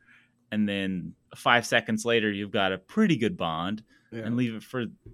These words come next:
Speaker 1: a few minutes, and you've got a dried solid bond to it.
Speaker 2: Do you use the
Speaker 1: Um,
Speaker 2: accelerator?
Speaker 1: No, not even with that.
Speaker 2: Okay.
Speaker 1: I do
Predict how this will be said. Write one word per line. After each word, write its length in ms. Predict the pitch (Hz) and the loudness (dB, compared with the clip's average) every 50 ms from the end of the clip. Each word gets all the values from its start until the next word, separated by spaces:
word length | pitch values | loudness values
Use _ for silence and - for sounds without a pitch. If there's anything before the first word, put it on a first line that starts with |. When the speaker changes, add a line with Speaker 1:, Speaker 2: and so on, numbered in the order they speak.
| - _ _ | -20 _ _
Speaker 1:
a 60 | - 117 | -8 -8
few 240 | - - 131 123 | -6 -4 -2 0
minutes, 380 | 117 123 135 147 147 - - - | 2 2 2 0 -2 -4 -4 -2
and 100 | 113 110 | 0 0
you've 140 | 113 107 104 | 0 0 2
got 180 | 123 117 113 | 2 4 4
a 240 | 110 110 110 110 107 - _ _ _ _ _ _ _ _ _ - 123 | 4 4 2 0 -4 -10 _ _ _ _ _ _ _ _ _ -14 -8
dried 560 | - 117 113 113 113 113 117 117 110 107 107 - | -2 0 0 2 4 4 4 4 4 0 -6 -12
solid 480 | - - - 123 117 117 123 123 113 | -12 -4 0 0 2 2 2 0 -2
bond 420 | 110 120 123 131 139 135 110 90 - | -2 -2 -2 -2 -2 -2 -4 -4 -6
to 160 | - 90 82 | -8 -6 -6
it. 160 | 80 78 - _ _ _ _ _ _ | -6 -6 -8 _ _ _ _ _ _
Speaker 2:
Do 100 | - 143 | 4 4
you 60 | 131 120 | 6 6
use 240 | 120 123 117 - - | 6 4 4 2 0
the 60 | 131 | -2
Speaker 1:
Um, 20 | |
Speaker 2:
accelerator? 840 | 117 - - - 127 123 127 123 123 127 127 127 135 135 131 - - _ _ _ _ _ _ _ _ _ _ _ _ _ | -2 -2 -2 -2 -2 0 0 2 4 4 4 2 2 -2 -4 -6 -12 _ _ _ _ _ _ _ _ _ _ _ _ _
Speaker 1:
No, 440 | - 107 107 110 117 120 101 - - _ | 2 4 4 4 4 2 0 -4 -6 _
not 140 | 110 113 113 | -4 -2 -2
even 300 | 110 101 101 95 90 92 _ _ _ | -4 -6 -8 -8 -10 -12 _ _ _
with 160 | 95 92 82 | -18 -16 -10
that. 300 | 87 90 90 92 92 - _ _ _ _ _ _ _ _ _ _ _ _ _ - | -6 -4 -4 -4 -4 -6 _ _ _ _ _ _ _ _ _ _ _ _ _ -12
Speaker 2:
Okay. 180 | 120 139 139 127 113 117 | -10 -10 -8 -6 -4 -2
Speaker 1:
I 60 | 123 | 0
do 220 | 123 147 170 151 | 2 2 2 0